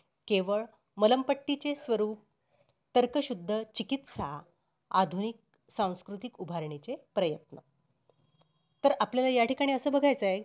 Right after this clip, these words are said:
की ज्योतिरावांनी जेही प्रचलित मूल्यव्यवस्थेला आव्हान केलं, ते म्हणजे अनेक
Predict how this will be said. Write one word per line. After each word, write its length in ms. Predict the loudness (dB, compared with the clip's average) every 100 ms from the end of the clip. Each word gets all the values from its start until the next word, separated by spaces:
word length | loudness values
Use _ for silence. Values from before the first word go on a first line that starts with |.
| -10 _ _ -4
की 80 |
ज्योतिरावांनी 1000 | -2 2 2 2 4 4 4 2 0 -4 -10 _ _ -8
जेही 360 | 2 2 2 -2
प्रचलित 680 | 0 -2 -2 -2 -2 -2 -2
मूल्यव्यवस्थेला 960 | -2 -2 -2 -2 -2 -4 -8 -8 -6 -4
आव्हान 440 | -4 -6 -2 -2 -2
केलं, 320 | -4 -4 -4 -6 -12 -20 _
ते 100 | 0
म्हणजे 560 | 0 2 2 2 -2 -2 -10 _ _ _ _ _ _ _ _ _ 2
अनेक 580 | 4 4 2 0 -4